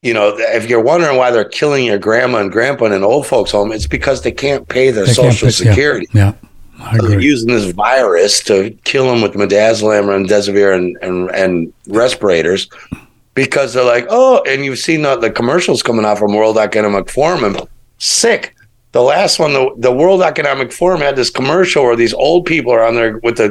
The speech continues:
Speaker 1: the nice music.
Speaker 2: Right.
Speaker 1: Ding, dee, dee, dee, the piano music. "I've had a good life. I've had a good life. Uh, it's time to pass it on to the next." You're like,
Speaker 2: Are you kidding?
Speaker 1: You're only,
Speaker 2: They
Speaker 1: no,
Speaker 2: got
Speaker 1: have you not seen this?
Speaker 2: No,
Speaker 1: It's
Speaker 2: they
Speaker 1: gross.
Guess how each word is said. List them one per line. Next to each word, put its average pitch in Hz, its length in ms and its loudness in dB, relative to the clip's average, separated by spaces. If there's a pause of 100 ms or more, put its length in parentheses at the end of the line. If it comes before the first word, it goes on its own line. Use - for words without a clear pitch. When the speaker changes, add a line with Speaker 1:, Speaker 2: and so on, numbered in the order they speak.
Speaker 1:
the 107 140 -2
nice 110 280 -2
music. 104 440 -2
Speaker 2:
Right. 120 240 2 (100)
Speaker 1:
Ding, 170 520 2
dee, 147 120 -2
dee, 139 140 -2
dee, 127 200 -12
the 120 100 0
piano 127 320 0
music. 113 400 -2 (380)
"I've 180 240 0
had 135 200 4
a 98 60 -2
good 92 220 -2
life. 87 340 -2 (360)
I've 160 320 0
had 113 200 2
a 92 40 -4
good 90 180 -2
life. 92 260 2 (340)
Uh, 170 160 -2
it's 160 200 -8
time 208 340 -2
to 180 60 2
pass 151 380 0
it 131 80 0
on 127 160 0
to 127 80 -2
the 117 140 -4
next." 123 320 -2
You're 135 100 2
like, 123 140 4
Speaker 2:
Are - 20 6
you 185 140 4
kidding? 247 420 2
Speaker 1:
You're 202 140 -2
only, 240 260 -2 (460)
Speaker 2:
They 185 100 0
Speaker 1:
no, 175 60 -2
Speaker 2:
got 208 140 4
Speaker 1:
have 190 100 -2
you 185 80 2
not 220 200 0
seen 247 260 -2
this? 226 220 -8 (220)
Speaker 2:
No, 202 320 4
Speaker 1:
It's 180 220 4
Speaker 2:
they 170 100 4
Speaker 1:
gross. 214 680 0